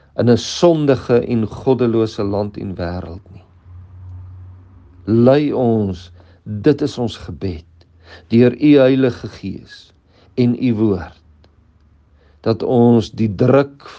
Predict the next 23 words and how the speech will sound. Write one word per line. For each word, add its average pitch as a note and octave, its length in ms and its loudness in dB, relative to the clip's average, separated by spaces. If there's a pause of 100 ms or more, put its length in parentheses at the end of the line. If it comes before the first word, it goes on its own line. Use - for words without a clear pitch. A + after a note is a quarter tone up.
van B2+ 160 -2
hierdie B2+ 380 -2
land A#2+ 480 0
en A2 180 -6
wêreld A2 480 -6
kan A#2 220 -10
weerstaan A#2 840 -10 (1400)
en G#2 180 -4
nie A2+ 120 0
sal B2+ 360 -4 (160)
toegee F2 540 -6
nie. G2+ 220 -16 (1400)
Lei A#2+ 320 4
ons B2 220 0
deur A#2+ 220 4
U A#2+ 140 2
woord A2 380 0
en A2+ 180 -10
U A2 80 -10
Gees A2+ 400 -10
om F#2+ 460 -6
naby A#2+ 560 -4
U G#2+ 240 -6